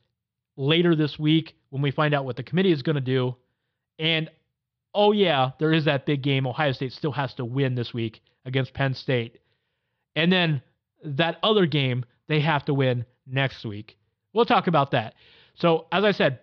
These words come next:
busy week on Locked On Buckeyes. More Penn State talk, even more Penn State talk, and more Penn State talk. Ross Bolton, Bill Bender, Kevin McGuire, plenty coming up here this week. Make sure you follow Locked On Buckeyes on your favorite podcasting platform.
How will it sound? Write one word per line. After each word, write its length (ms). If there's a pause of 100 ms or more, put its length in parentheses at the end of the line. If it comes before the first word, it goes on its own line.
(120)
busy 300
week 440
on 160
Locked 280
On 160
Buckeyes. 600 (720)
More 360
Penn 300
State 280
talk, 340 (440)
even 260
more 180
Penn 220
State 240
talk, 300 (200)
and 220
more 180
Penn 220
State 260
talk. 300 (920)
Ross 260
Bolton, 480
Bill 180
Bender, 480 (380)
Kevin 260
McGuire, 540 (200)
plenty 320
coming 320
up 160
here 180
this 220
week. 280 (480)
Make 140
sure 140
you 140
follow 300
Locked 280
On 160
Buckeyes 400
on 80
your 100
favorite 260
podcasting 540
platform. 580